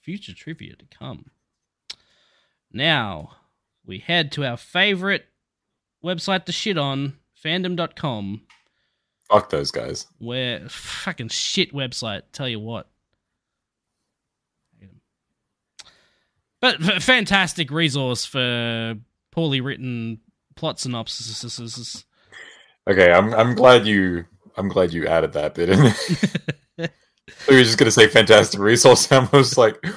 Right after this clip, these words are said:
Speaker 2: "I don't agree."
Speaker 1: Gotta just, just, just twist the knife a little bit.
Speaker 2: And just stick the boot in one more time. <laughs>
Speaker 1: That's right.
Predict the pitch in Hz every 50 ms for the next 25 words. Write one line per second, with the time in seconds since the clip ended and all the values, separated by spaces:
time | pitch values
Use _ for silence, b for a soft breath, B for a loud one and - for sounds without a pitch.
0 | B B B _ - 170 196 208 175 156 131 B B B B B B B B B
1 | - - 123 135 131 127 123 113 110 - - _ _ _ _ _ _ _ _ _
2 | 110 113 92 92 113 113 113 120 123 127 127 123 117 110 - _ _ _ _ _
3 | _ _ _ _ _ _ _ _ _ _ - 254 269 240 226 175 196 185 160 -
4 | - - - - - - _ _ _ _ _ _ - 175 160 147 - - - -
5 | - - - _ _ _ _ _ _ - 170 170 - - - - - - 180 -
6 | - - 131 123 113 95 92 - - - - 80 76 _ _ _ _ _ _ _
7 | _ _ _ _ _ _ _ _ _ - 107 98 - - - - - - - -
8 | 104 - - 85 - 90 90 85 87 85 85 80 85 85 87 92 92 - 107 107
9 | 110 123 110 113 - - - 95 87 -